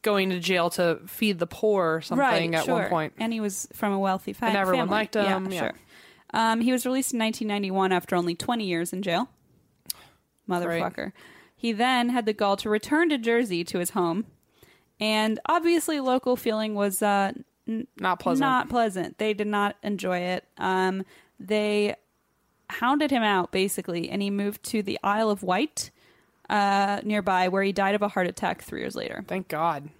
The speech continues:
Speaker 2: Since his death, there have been unsubstantiated reports that Pinell was involved in child abuse concerned with the notorious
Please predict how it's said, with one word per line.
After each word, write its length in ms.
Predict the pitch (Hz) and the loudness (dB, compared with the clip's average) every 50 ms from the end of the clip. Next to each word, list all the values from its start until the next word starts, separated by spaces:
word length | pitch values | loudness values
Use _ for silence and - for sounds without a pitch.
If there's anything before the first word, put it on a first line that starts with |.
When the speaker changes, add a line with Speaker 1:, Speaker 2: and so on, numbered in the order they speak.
| _ _ | _ _
Speaker 2:
Since 260 | - - 247 240 240 | -4 -2 -2 0 0
his 160 | 269 247 226 | 0 -2 0
death, 380 | 196 - 220 226 262 - - - | 0 0 2 2 2 0 -2 -2
there 160 | 247 233 233 | 0 2 2
have 160 | 233 220 - | 2 0 0
been 300 | - 214 214 208 208 208 | 0 0 0 0 -2 -2
unsubstantiated 880 | - - 196 220 220 254 226 - - 214 196 208 - - 196 196 190 185 | -2 -2 -2 0 0 -2 -4 -2 -2 -2 -2 -2 -2 0 -2 0 0 0
reports 460 | 190 190 - - 185 185 185 - - | -2 -2 0 0 0 0 0 0 -2
that 140 | 185 180 - | -2 -2 -2
Pinell 340 | - 202 180 185 180 180 180 | -2 0 0 2 2 2 2
was 140 | 185 185 - | 2 0 -2
involved 400 | 190 180 185 180 180 175 - - | -2 -2 0 0 0 -2 -2 -4
in 120 | - 208 | -6 -6
child 280 | - - 262 294 302 285 | -2 0 0 2 2 0
abuse 340 | 233 226 220 220 220 - | 0 0 -2 -2 -2 -4
concerned 500 | - - 208 208 - - 202 196 190 190 | -6 -8 -6 -6 -4 -4 -4 -4 -4 -2
with 180 | 196 190 196 - | -4 -4 -4 -4
the 80 | 190 185 | -4 -6
notorious 600 | 185 185 - - 208 190 190 190 185 175 - | -4 -6 -4 -2 -2 0 2 2 0 0 -2